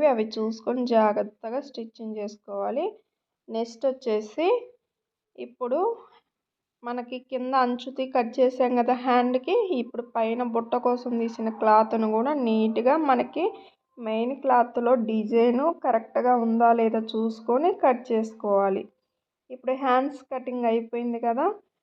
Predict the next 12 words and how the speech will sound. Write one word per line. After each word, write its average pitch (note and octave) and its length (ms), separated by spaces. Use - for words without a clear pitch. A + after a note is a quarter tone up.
నెక్స్ట్ A3+ 400
దాని A#3 320
పైగా A#3 400
నీట్గా A3+ 480
పెట్టుకొని A3 640
బ్యాక్ A#3 440
సైడ్ A3+ 380
కూడా A#3 260
కట్ B3 200
చేసుకోవాలి A3 600
బ్యాక్ G#3+ 320
పార్ట్ని. G#3 460